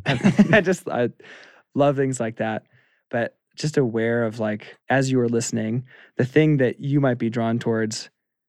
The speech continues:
Speaker 2: or the thing that you probably should chase after is the thing that has, like, a lot of weight and story to it. And it might be, like, the road bike.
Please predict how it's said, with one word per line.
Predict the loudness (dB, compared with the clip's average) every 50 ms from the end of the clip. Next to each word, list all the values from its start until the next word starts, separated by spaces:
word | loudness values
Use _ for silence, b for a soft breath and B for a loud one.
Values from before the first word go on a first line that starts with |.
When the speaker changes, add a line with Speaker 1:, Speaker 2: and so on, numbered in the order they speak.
| _ _ _ _ _ _ _ _ _ _ _ _ _ _ _ _ _ -6
Speaker 2:
or | -4 -2
the | -2 -2
thing | 0 0 0
that | 2
you | 0 0
probably | 0 0 0 0 -2
should | -4 -6 -8 -8
chase | -6 -8 -6 -2 -2 -2 -2 -2 -2
after | 0 0 0 -2 -4 -6 -6 -6 -6 -6 -8 -12 _ -2
is | -2 0 0
the | 0
thing | 0 2 2 2
that | 2 0
has, | 0 -2 -2
like, | -4 -6 -8 -8 -4
a | -2 0
lot | 0 0 0 2 2 2 2 2 2 0 -2 -4 -6
of | -6 -4 -4 -4 -6 -10 -20 -20 _ _ _
weight | -8 -6 -4 0 0 2 2 2 2 0 -2 -6 -12 -14 -10 -6
and | -4 -2 -2 -2 -2 -2 -4 -4
story | -6 -8 -4 -2 -2 0 0 0 0 0 -2 -4 -8 -10 -12
to | -4 -2 -2 -2 -2
it. | -4 -6 -10 -12 -20 b b b b b b b b -4
And | -2 0 0 0 0 -2 -4 -6 -14 -8 -4
it | -2 -2
might | 0 0 0 0 0
be, | 0 0 0
like, | 0 -2 -4 -6 -4
the | -4 -4
road | -2 -2 -4 -4
bike. | -2 -4 -2 -2 -4 -6